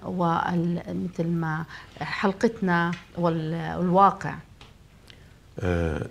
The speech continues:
Speaker 2: يعني ال-
Speaker 1: سيادة المطران جمال خضر بنشبونا، معلش.
Speaker 2: آه.
Speaker 1: آه، لحظة.
Speaker 2: لو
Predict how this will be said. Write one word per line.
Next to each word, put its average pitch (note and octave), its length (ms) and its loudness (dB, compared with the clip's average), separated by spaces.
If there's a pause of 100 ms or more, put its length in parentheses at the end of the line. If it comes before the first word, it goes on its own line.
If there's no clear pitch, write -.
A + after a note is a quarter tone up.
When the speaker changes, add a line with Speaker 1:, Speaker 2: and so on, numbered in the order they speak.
(120)
Speaker 2:
يعني F#2 400 2 (120)
ال- D#2 580 -4 (320)
Speaker 1:
سيادة G#3+ 460 0
المطران G#3 420 0
جمال G3 320 2
خضر F#3+ 280 0
بنشبونا، F#3 640 0
معلش. F3 540 -2 (420)
Speaker 2:
آه. E2+ 180 -2 (500)
Speaker 1:
آه، E3+ 480 -2
لحظة. D#3+ 440 -4
Speaker 2:
لو G2 160 4